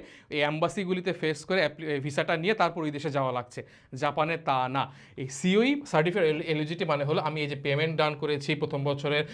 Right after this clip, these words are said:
অ্যাপ্লিকেশন রেজাল্ট হয়ে গেছে, সব কিছু হয়ে গেছে, আমি এই সিওইর যে রিলেটেড ডকুমেন্টসগুলি এটা জমা দিব ইউনিভার্সিটিকে।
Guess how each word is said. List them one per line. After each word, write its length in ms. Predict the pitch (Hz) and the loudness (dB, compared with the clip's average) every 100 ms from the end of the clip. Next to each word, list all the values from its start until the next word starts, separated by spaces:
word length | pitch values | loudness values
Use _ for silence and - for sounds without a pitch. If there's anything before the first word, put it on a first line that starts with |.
| - 131 | -4 -2
অ্যাপ্লিকেশন 520 | 135 160 151 156 160 147 | 0 0 0 2 4 6
রেজাল্ট 220 | 175 190 | 8 8
হয়ে 140 | 175 156 | 6 6
গেছে, 160 | 151 156 - | 2 0 2
সব 100 | 208 208 | 0 2
কিছু 140 | 190 170 | 0 4
হয়ে 140 | 165 160 | 4 4
গেছে, 180 | 156 226 254 - - - - _ 165 | 0 -2 -4 -10 -20 -20 -20 _ 4
আমি 200 | 175 247 294 - - 175 | 4 2 -2 -8 -10 0
এই 60 | 156 143 - | 0 0 0
সিওইর 360 | 190 220 269 208 | 4 6 6 6
যে 60 | 190 | 6
রিলেটেড 280 | 175 180 202 139 | 6 6 4 2
ডকুমেন্টসগুলি 580 | 175 240 226 180 135 151 180 | 4 6 6 6 2 2 4
এটা 80 | 160 165 | 4 6
জমা 200 | 170 202 | 6 6
দিব 100 | 220 175 | 6 6
ইউনিভার্সিটিকে। 720 | 165 214 220 190 - 139 - | 6 6 6 4 0 -10 -12